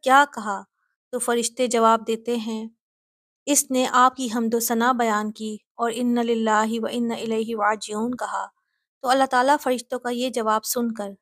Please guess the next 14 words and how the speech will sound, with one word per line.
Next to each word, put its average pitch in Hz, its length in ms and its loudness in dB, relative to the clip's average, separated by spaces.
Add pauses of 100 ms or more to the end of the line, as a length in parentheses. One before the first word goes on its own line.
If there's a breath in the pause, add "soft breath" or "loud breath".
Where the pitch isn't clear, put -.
(100)
फरिश्तों 240 360 -4
को 240 120 -4
हुक्म 247 300 -2
देता 202 280 -8
है, 196 200 -12 (420)
'मेरे 240 280 2
बंदे 226 340 2
के 247 140 -6
लिए 220 140 0
जन्नत 220 460 -2
में 202 80 -6
एक 202 180 -6
घर 220 180 -4
बनाओ 196 440 -6